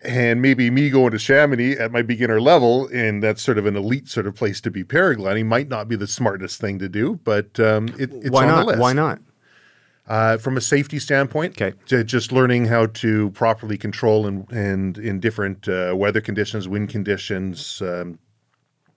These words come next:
Speaker 1: katabatic winds, adiabatic
Speaker 2: Sure.
Speaker 1: winds, all, all the
Speaker 2: The only reason I ask why is because, um, I'm just thinking about my experience when I first entered in ultra running.
Speaker 1: Mm.
Speaker 2: And, um,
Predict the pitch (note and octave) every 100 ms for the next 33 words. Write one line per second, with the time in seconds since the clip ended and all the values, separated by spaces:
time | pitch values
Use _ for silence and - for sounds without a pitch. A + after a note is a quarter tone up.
0 | _ - G2+ G2 F#2 F#2 F#2+ F2 F2 F2
1 | F2+ E2+ F2+ F#2 F#2+ F2 - F#2+ G2 G#2
2 | F#2+ F#2+ F#2 F#2 B2+ A#2 C#3 D3+ C#3+ C#3
3 | B2+ A2 G2 - G2 G2+ G2+ F2+ - G2
4 | F2 F#2 F2 F#2 F2 F2 G2 G2+ G2 G#2+
5 | F#2+ G2 F2+ F2+ F2+ E2+ - - F#2 F#2
6 | F2 F#2+ E2+ - F2 F2+ F2 F2+ F2 F2
7 | F2 F2+ - E2+ E2+ F2+ - - C#3 B2
8 | F2+ _ _ - G#2 G2+ G2 F#2+ F#2 F#2